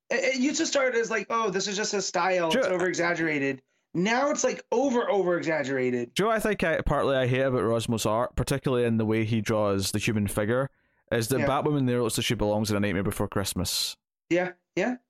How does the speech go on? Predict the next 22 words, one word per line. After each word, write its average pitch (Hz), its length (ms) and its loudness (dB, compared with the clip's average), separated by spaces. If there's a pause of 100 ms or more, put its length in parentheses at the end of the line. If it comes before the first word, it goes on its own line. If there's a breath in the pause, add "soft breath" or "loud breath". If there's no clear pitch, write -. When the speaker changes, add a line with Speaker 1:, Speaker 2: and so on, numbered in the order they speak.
(160)
Speaker 2:
And 110 80 -2
I - 20 0
hate 110 220 0
it. - 120 -2 (1700)
Speaker 1:
And 180 100 0
I 294 60 0
like 285 200 2
Nightmare 202 280 0
Before 156 240 -6
Christmas, 156 360 -6
but 147 120 -6
I, 185 220 -2
I 196 120 -2
agree. 180 300 0
I 151 40 -2
don't 170 120 0
like 156 160 -2
it. 131 220 -2 (260)
Speaker 2:
Yeah. - 240 -4
Speaker 1:
There, 156 160 0
there's 165 220 2
a 170 180 0